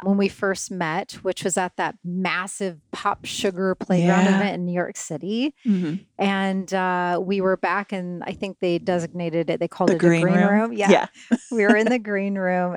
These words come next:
Speaker 1: and I met Kat, your business partner and friend, and, and she said, "Oh, you've got to meet Karina. She's so, like, all you do,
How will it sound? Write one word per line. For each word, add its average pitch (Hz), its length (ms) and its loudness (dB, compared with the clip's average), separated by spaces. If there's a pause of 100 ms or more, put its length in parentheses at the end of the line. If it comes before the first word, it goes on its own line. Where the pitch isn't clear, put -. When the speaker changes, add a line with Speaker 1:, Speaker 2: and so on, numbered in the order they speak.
Speaker 1:
and 196 160 -2
I 185 100 0
met 185 320 -2
Kat, 185 380 -4
your 190 160 -2
business 175 420 -4
partner 190 340 -2
and 208 120 0
friend, 170 680 -4
and, 196 100 -6 (320)
and 202 360 0
she 208 400 0
said, 180 520 -2 (100)
"Oh, 214 160 2
you've 180 400 -6
got 175 340 -2
to 220 120 -6
meet 175 400 -4
Karina. 196 560 0
She's 190 300 0
so, 180 600 0
like, 175 220 -2 (320)
all 202 180 4
you 196 200 -4
do, 170 460 2